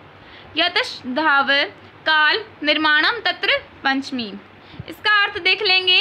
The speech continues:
यदि किसी समय या स्थान से किसी दूसरे समय या स्थान का अंतर बताया जाए तो उस शब्द में पंचमी विभक्ति होती है। जैसे उदाहरण देख लेंगे,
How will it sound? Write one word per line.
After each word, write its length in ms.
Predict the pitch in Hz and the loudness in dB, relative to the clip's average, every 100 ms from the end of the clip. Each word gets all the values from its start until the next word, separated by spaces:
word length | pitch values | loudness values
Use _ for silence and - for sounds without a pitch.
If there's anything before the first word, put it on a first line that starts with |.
| 453 - - 294 | 0 -12 -14 -4
यदि 280 | 320 320 381 | -2 0 0
किसी 320 | 415 415 440 | -2 -4 -6
समय 420 | - 302 294 330 | -2 -2 0 0
या 280 | 403 415 392 | 0 0 -2
स्थान 480 | 392 - 262 277 381 | -2 0 0 0 -2
से 160 | 311 285 320 - - | 0 0 -2 -10 -8
किसी 200 | 339 370 | -4 -2
दूसरे 380 | 269 330 359 494 | -2 -4 -4 -6
समय 360 | 480 330 311 370 | -2 -2 0 0
या 200 | 415 339 | 0 -2
स्थान 420 | - 294 269 311 | -2 0 0 0
का 180 | 320 277 320 - - | 0 -2 -2 -8 -4
अंतर 380 | 277 277 440 | -4 0 -2
बताया 460 | 415 370 311 294 294 | 0 0 0 2 0
जाए 340 | 269 254 277 - - - | 0 0 0 -4 -12 -6
तो 60 | |
उस 320 | 311 330 466 453 | -4 -2 -4 -4
शब्द 280 | - 320 320 | 0 0 0
में 240 | 320 349 392 | -2 -2 -2
पंचमी 580 | - 320 320 330 392 | -2 -2 -2 0 0
विभक्ति 540 | 392 320 285 285 - 453 480 - | 0 -2 -4 -4 -2 -2 -2 -4
होती 300 | 277 277 269 | -4 -4 -4
है। 220 | 247 208 - - - 247 | -2 -2 -4 -18 -18 -6
जैसे 320 | 320 349 415 | -6 0 0
उदाहरण 380 | 392 330 311 349 | 2 2 2 0
देख 180 | 370 | -2
लेंगे, 380 | 392 349 359 381 | 0 0 2 2